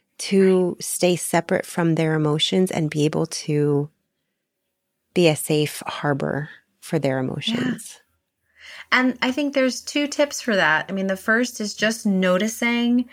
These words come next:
Speaker 2: that what we would call, like, that you're dysregulated, that your
Speaker 1: Mm-hmm.
Speaker 2: kids' feelings are making, that's a huge step. So
Speaker 1: Mm-hmm.
Speaker 2: that's a step in noticing that you're,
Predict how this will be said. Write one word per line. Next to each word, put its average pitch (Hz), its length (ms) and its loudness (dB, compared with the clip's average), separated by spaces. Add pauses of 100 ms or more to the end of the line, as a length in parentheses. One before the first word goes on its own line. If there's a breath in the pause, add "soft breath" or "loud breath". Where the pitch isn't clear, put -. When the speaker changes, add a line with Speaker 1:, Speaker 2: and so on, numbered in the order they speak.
(300 loud breath)
Speaker 2:
that 185 320 2
what 165 120 0
we 165 100 0
would 175 180 2
call, 175 320 2
like, 170 220 -2
that 180 100 -4
you're 175 160 2
dysregulated, 175 960 0
that 165 160 0
your 180 120 4
Speaker 1:
Mm-hmm. 165 180 -4
Speaker 2:
kids' 180 340 2
feelings 175 500 0
are 165 100 2
making, 165 520 0 (220 loud breath)
that's 233 280 6
a 247 40 2
huge 285 480 -2
step. - 400 -4 (320 soft breath)
So 151 320 0
Speaker 1:
Mm-hmm. 151 120 -4
Speaker 2:
that's 190 280 2
a 220 60 -4
step 202 360 0
in 185 120 -2
noticing 180 460 -2
that 175 120 -4
you're, 170 200 -4